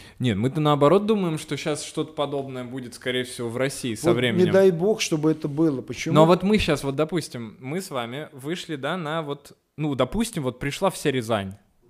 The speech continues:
Speaker 1: да? То есть мне просто хочется понять, как это технически произойдёт. То есть, по идее, что
Speaker 2: Я вам
Speaker 1: должно
Speaker 2: скажу
Speaker 1: произойти?
Speaker 2: щас.
Speaker 1: Ч С должны
Speaker 2: Да.
Speaker 1: ввести, закрыть завод, э, на какое-то время, пока не будет доказано, как он сможет работать,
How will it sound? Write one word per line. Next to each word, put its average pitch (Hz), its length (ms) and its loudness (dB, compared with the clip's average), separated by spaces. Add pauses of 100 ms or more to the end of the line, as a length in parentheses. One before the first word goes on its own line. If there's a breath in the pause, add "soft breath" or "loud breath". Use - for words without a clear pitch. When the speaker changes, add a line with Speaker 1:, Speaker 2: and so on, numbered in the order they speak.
(200)
Speaker 1:
да? 160 260 0 (160)
То 143 60 -4
есть - 180 -10
мне 160 240 -2
просто 202 300 -8
хочется 190 400 -8
понять, 156 520 -8
как 165 220 -8
это 156 140 -8
технически 175 580 -8
произойдёт. 139 680 -2 (240 loud breath)
То 147 60 -4
есть, 147 160 -6
по 156 140 0
идее, 170 260 -2
что 160 200 -6
Speaker 2:
Я 170 100 2
вам - 80 4
Speaker 1:
должно 135 100 -4 (100)
Speaker 2:
скажу 190 100 0
Speaker 1:
произойти? 131 320 0
Speaker 2:
щас. - 80 -16
Speaker 1:
Ч 185 320 4
С 127 60 -2
должны 143 340 -2
Speaker 2:
Да. 143 80 -4
Speaker 1:
ввести, 151 420 0 (160 loud breath)
закрыть 170 460 0
завод, 156 480 0 (300 loud breath)
э, 135 140 -4
на 151 140 -2
какое-то 175 440 2
время, 147 340 0
пока 170 340 -2
не 190 160 -4
будет 175 320 -4
доказано, 190 460 0
как 165 200 -4
он 160 140 -6
сможет 160 440 -4
работать, 175 560 -2